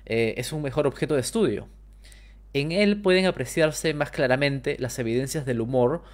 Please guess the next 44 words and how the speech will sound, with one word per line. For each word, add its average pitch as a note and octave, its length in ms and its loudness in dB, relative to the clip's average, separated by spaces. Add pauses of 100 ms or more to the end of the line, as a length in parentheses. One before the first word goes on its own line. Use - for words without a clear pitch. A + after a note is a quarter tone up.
(180)
sus - 260 -10
partes C#3 460 4
y - 20 -8
sus A2+ 160 -8
formas. - 640 -4 (1400)
Ahora C#3+ 220 4
bien, A#2+ 240 -2 (580)
después B3 340 2
de C#4 120 0
que D#3+ 340 4
este, D3 720 2 (100)
después C#3+ 260 0
de A3+ 60 2
que G3 100 4
da D#3 60 6
este E3 180 0
primer D3+ 320 -2
paso G#3+ 280 2
en C#3+ 80 -2
su - 100 -6
razonamiento, A#2+ 800 -2 (680)
en C#3 160 -4
el B2+ 140 -2
que A#2 340 4
Bergson C#3 320 2
afirma C#3+ 400 2
entonces B2 260 -4
que - 80 -4
el A2 100 0
teatro B2 340 4
es - 100 -12
un A#2+ 100 -2
aumento B2+ 340 0
y B2 60 2
una B2+ 160 0
reducción A#2+ 380 -4
de A#2+ 80 4
la G#2+ 80 0
vida, A#2+ 400 2 (600)
pasa G#3 640 2
a B2 420 2
su - 140 -10
siguiente C#3 360 -2
idea, A2+ 260 0